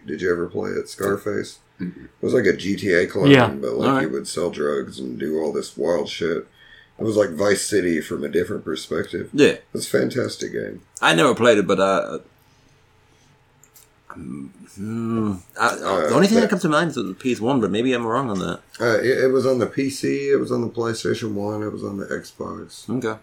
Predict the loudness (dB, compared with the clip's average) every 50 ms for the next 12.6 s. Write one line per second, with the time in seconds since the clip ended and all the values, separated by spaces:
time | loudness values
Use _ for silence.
0 | _ _ -12 -8 -6 -4 -4 -2 0 0 0 0 2 2 2 2 2 2 4 4
1 | 4 4 2 2 2 2 0 0 0 0 0 2 2 2 0 0 -2 -4 -8 _
2 | _ _ -4 -2 0 0 2 2 2 2 0 -2 -4 -4 -2 -2 -2 -2 -2 -4
3 | -6 -6 -10 -12 -12 -8 -6 -6 -8 -6 -8 -8 -6 -6 -6 -6 -2 0 0 0
4 | 0 -2 -4 -12 _ _ _ _ _ _ _ _ _ _ _ _ _ _ _ _
5 | -6 -4 -4 -2 0 -2 -2 -2 0 0 2 2 2 0 0 -2 -2 0 0 -2
6 | -4 -6 -12 _ _ _ _ _ -6 -6 -6 -6 -8 _ _ _ -20 -16 -10 -6
7 | -4 -2 -2 -4 -4 -6 -12 -20 -20 _ -14 -6 -4 -4 -2 -2 -4 -6 -6 -6
8 | -6 -6 -6 -10 -12 -12 -8 -4 -2 0 0 0 -2 -4 -8 -14 _ _ _ _
9 | _ _ _ _ _ _ _ _ _ _ -10 -8 -8 -4 -2 -2 0 0 0 -2
10 | -2 -2 -6 -6 -4 -4 -4 -4 -6 -10 -8 -6 -6 -6 -6 -6 -8 -6 -4 -4
11 | -2 -2 -4 -6 -8 -12 -14 -14 _ -8 -6 -4 -2 -2 -2 -2 -2 0 0 2
12 | 4 4 4 6 8 8 8 8 6 2 0